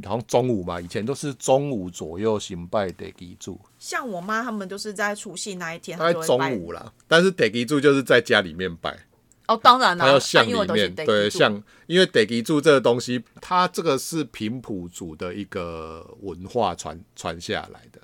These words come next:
Speaker 2: 嗯。
Speaker 1: 地基主这是台湾跟，呃，中原文化比较不一样的地方啦。以前那个祖先死掉，原住民那个祖先死掉是埋在家里的地下，
Speaker 2: 嗯。
Speaker 1: 嘿，所以拜地基主是这个意思啊。
Speaker 2: 哦，因为我知道地基主是不是之前好像每个月都会拜一次啊？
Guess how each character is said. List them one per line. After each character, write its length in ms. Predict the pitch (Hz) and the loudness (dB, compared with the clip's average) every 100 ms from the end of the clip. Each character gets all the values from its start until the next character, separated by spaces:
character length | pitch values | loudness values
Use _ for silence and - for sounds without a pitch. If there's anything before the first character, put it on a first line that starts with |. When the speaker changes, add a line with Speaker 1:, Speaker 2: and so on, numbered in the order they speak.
| - | -18
Speaker 2:
嗯。 220 | 180 151 | -18 -8
Speaker 1:
地 100 | 92 | -8
基 160 | 90 98 | -6 -8
主 160 | 120 | -6
这 160 | 113 110 | -2 -4
是 160 | 101 95 | -4 -10
台 220 | 90 82 | -10 -10
湾 280 | 87 90 101 _ _ _ _ _ _ | -8 -10 -14 _ _ _ _ _ _
跟， 260 | 101 98 92 _ _ _ _ _ | -6 -6 -10 _ _ _ _ _
呃， 420 | 107 90 85 82 80 | -10 -8 -8 -10 -4
中 160 | 117 | -4
原 120 | 113 90 | -2 -6
文 80 | |
化 140 | 87 104 | -6 -6
比 100 | 85 | -4
较 120 | 90 | -8
不 200 | 90 92 | -8 -12
一 120 | 76 | -12
样 120 | 82 | -12
的 80 | 78 - | -12 -16
地 160 | - - | -20 -20
方 100 | - - - | -20 -20 -20
啦。 80 | - _ | -20 _
以 100 | 123 | -12
前 220 | 113 107 | -4 -2
那 100 | 135 | 0
个 520 | 143 123 113 113 113 110 | 2 4 6 6 4 2
祖 240 | - 104 | -2 -4
先 240 | 101 135 | 0 0
死 180 | 143 92 90 | 0 -6 -2
掉， 260 | 117 107 | 0 0
原 160 | 101 104 | -2 -2
住 160 | 143 | 0
民 160 | 117 92 | 0 -2
那 80 | 110 | -2
个 80 | 110 | -2
祖 160 | 87 | -4
先 100 | 101 | -6
死 120 | 98 | -4
掉 80 | 85 | -6
是 100 | 92 | -6
埋 160 | 98 82 | -6 -4
在 140 | 92 | -4
家 220 | 95 80 | -6 -6
里 60 | 87 | -8
的 80 | - | -10
地 160 | - 76 | -16 -14
下， 200 | - - - | -12 -12 -12
Speaker 2:
嗯。 280 | 175 143 101 | -12 -12 -12
Speaker 1:
嘿， 120 | 95 | -14
所 160 | 90 117 | -2 0
以 20 | 113 | 0
拜 240 | - 120 | 2 0
地 180 | 95 76 | 0 -6
基 160 | 82 80 | -8 -12
主 180 | - 90 | -12 -14
是 140 | 90 | -10
这 120 | 98 | -10
个 80 | 85 | -10
意 140 | 92 85 | -14 -16
思 200 | - - | -20 -20
啊。 20 | - _ - - | -20 _ -20 -20
Speaker 2:
哦， 760 | - 196 233 247 247 247 247 240 | -16 -14 -14 -12 -12 -12 -12 -12
因 80 | 403 | -10
为 80 | 339 | -8
我 80 | |
知 120 | 202 247 | -4 -2
道 100 | 277 | -2
地 160 | 170 | -6
基 140 | 175 180 | -10 -12
主 180 | 247 | -12
是 100 | 226 | -12
不 120 | 240 202 | -12 -12
是 180 | 226 | -12
之 140 | 208 208 | -14 -16
前 160 | - | -16
好 60 | 165 | -14
像 60 | 170 | -14
每 120 | 147 | -14
个 100 | 151 | -12
月 140 | 175 | -12
都 120 | 175 | -12
会 120 | 165 170 | -12 -10
拜 240 | 156 120 | -10 -10
一 40 | |
次 220 | 117 - - | -12 -16 -16
啊？ 160 | - | -20